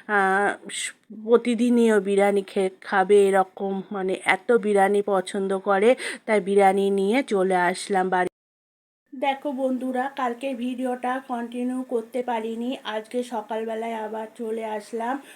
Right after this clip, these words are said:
গুড মর্নিং বন্ধুরা। কালকে ভিডিওটা একটুখানি হয়ে গেছিলো, তারপরে এসে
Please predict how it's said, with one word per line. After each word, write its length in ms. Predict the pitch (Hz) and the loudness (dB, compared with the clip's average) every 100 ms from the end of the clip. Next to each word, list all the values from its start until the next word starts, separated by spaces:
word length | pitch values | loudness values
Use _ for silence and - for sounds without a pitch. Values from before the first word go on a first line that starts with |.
| _ | _
গুড 160 | 254 269 | -6 -2
মর্নিং 560 | 269 254 233 226 247 247 | 0 -2 -2 -4 -4 -4
বন্ধুরা। 680 | 226 220 220 226 226 269 294 - _ _ 240 226 - _ _ _ _ | -6 -6 -6 -4 -2 -4 -6 -20 _ _ -12 -12 -14 _ _ _ _
কালকে 380 | - 220 226 269 | -8 -6 -6 -8
ভিডিওটা 440 | 233 240 247 262 269 | -6 -6 -4 -4 -4
একটুখানি 500 | 247 277 269 254 262 | -6 -8 -6 -4 -4
হয়ে 240 | 240 233 | -4 -6
গেছিলো, 480 | 233 226 240 240 262 | -6 -8 -8 -6 -6
তারপরে 640 | 262 240 233 233 220 226 | -6 -8 -6 -6 -4 -2
এসে 520 | 233 214 214 - 247 | -2 -2 -6 -8 -8